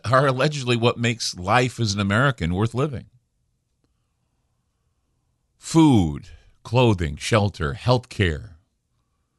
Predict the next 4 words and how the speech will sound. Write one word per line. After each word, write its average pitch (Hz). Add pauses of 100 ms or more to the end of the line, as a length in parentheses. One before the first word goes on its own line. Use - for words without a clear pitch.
(360)
Essential. - (2000)
Right? 117 (1080)
But 127 (600)
no, 117